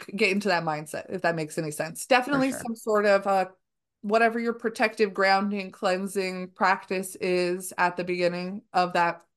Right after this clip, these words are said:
Speaker 1: process, you know, 'cause people are, things are trying to influence you possibly. So watch out for that,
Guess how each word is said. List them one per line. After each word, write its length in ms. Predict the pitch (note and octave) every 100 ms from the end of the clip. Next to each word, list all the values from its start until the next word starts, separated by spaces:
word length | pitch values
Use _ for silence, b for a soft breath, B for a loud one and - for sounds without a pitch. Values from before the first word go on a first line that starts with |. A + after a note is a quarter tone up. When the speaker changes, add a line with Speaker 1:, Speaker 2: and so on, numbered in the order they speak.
| _ -
Speaker 1:
process, 580 | G3+ F#3+ G3 A#3 A#3+ B3+
you 80 |
know, 180 | B3 B3
'cause 400 | C4 G3+ F3+ -
people 320 | - G3 F#3
are, 340 | F#3 F3+ F3+ - _ -
things 240 | F#3+ F#3+
are 60 | F#3+
trying 240 | F#3+ F#3
to 80 | F3+
influence 420 | F3 F3+ F#3 F#3
you 100 | G3
possibly. 600 | F#3 F3 F3+ F#3+ F#3 G3
So 340 | A3+ - G#3 F3
watch 300 | F3+ G3 G3+
out 240 | F3 E3+
for 80 | F3+
that, 300 | F3 G3